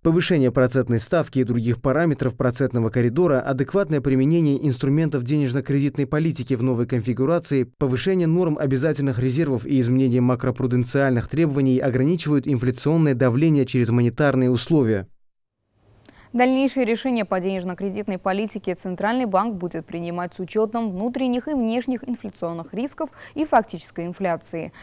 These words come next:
Speaker 2: Если она замедлится, возможно пауза в ужесточении денежно-кредитной политики как минимум до сентября текущего года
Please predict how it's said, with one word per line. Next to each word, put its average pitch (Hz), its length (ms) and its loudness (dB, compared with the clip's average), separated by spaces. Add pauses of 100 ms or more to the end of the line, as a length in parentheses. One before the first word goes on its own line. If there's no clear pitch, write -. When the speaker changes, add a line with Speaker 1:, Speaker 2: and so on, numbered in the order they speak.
(160)
Speaker 2:
Если 320 180 -2
она 226 220 0
замедлится, 220 640 0
возможно 180 400 -4
пауза 202 480 0
в 160 80 -8
ужесточении 180 640 -6
денежно-кредитной 175 800 -8
политики 214 500 -4
как 196 240 -12
минимум 277 460 -2 (200)
до 185 200 -2
сентября 175 420 -4
текущего 170 480 -8
года 175 380 -2